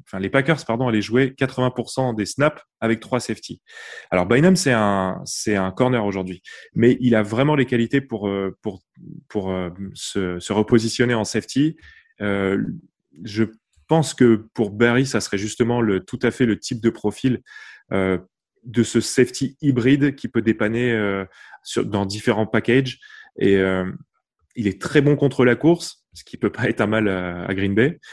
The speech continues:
Euh, c'est un bon plaqueur. Alors des fois, il a un petit peu des sautes de concentration, il est un, il fait un peu des, des erreurs, mais bon, ça, ça fait partie de, de aussi de l'axe de, de travail et de progression que doit avoir un staff avec un, avec un jeune joueur, et notamment quand on les prend vers le cinquième ou sixième tour, ce qui peut être son cas.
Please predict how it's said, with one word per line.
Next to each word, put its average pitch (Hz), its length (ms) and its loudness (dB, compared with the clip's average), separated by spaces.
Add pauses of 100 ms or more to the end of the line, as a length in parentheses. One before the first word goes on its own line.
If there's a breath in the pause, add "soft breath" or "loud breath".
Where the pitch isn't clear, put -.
(400 loud breath)
Euh, 95 140 -2
c'est - 120 -4
un 95 100 2
bon 127 200 4
plaqueur. 131 500 2
Alors 87 200 -4
des 113 100 2
fois, 127 260 2
il 110 160 2
a 95 60 0
un 90 40 -6
petit - 180 -16
peu 120 180 0
des 107 100 2
sautes 107 220 -6
de 107 80 -2
concentration, 107 800 -2
il 98 120 -4
est 90 40 -2
un, 85 120 -6 (160)
il - 40 -20
fait 95 100 -6
un 92 80 -4
peu 113 140 0
des, 95 340 2 (600 loud breath)
des 107 180 4
erreurs, 131 260 6
mais 117 80 2
bon, 117 160 2
ça, 104 160 -2
ça 110 140 -4
fait 117 120 2
partie 123 380 -4
de, 113 420 2
de 117 100 -4
aussi 117 380 -8
de 120 140 2
l'axe 107 600 0
de, 110 160 -2
de 107 100 0
travail 117 400 0
et 113 40 2
de - 60 -6
progression 104 480 -6
que 92 360 -4
doit 92 140 -4
avoir 95 220 -4
un 95 60 -6
staff 113 260 -2
avec 92 300 -6
un, 90 100 -6
avec 92 300 -8
un 98 80 -2
jeune 104 200 -4
joueur, 107 320 2
et 87 40 -4
notamment 107 340 0
quand - 220 -12
on 101 40 -6
les 98 100 -4
prend - 200 -6
vers 101 160 -2
le 92 200 -8
cinquième 113 400 -4
ou - 20 -8
sixième 104 320 -6
tour, 139 200 0
ce - 80 -14
qui - 100 -12
peut - 120 -4
être 95 80 -4
son 101 160 -12
cas. 139 220 -2